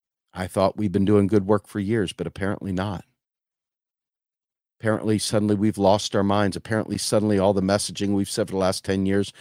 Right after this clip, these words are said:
seven years, whatever, just not real. It's just fake. It was just a lie. It's just whatever. Doesn't have any lasting effect. People go right back to whatever they were saying. Whatever somebody else says, whatever Democrats say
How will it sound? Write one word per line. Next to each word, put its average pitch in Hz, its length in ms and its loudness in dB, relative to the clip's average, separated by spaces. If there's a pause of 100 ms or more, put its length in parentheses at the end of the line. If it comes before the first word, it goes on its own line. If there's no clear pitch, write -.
(220)
seven 104 320 2
years, 101 300 0
whatever, 98 420 0 (1800)
just - 200 -14 (680)
not 92 220 -8
real. 101 320 -2
It's - 160 -12
just - 160 -12
fake. 104 380 0
It 80 40 -8
was 73 160 -10
just - 220 -8
a 80 40 -4
lie. 87 360 0
It's 78 120 -4
just - 200 -10 (120)
whatever. 85 520 -8 (2250)
Doesn't 117 240 0
have 110 160 0
any 101 140 2
lasting 107 500 2
effect. 117 320 0
People 107 260 -6
go 95 140 2
right 98 300 2
back 107 260 0
to 113 80 -6
whatever 104 340 2
they 104 120 2
were 104 100 -2
saying. 107 320 0
Whatever 135 300 4
somebody 131 400 0
else 110 200 2
says, 80 560 -2
whatever 120 300 0
Democrats 120 580 -2
say 110 360 -2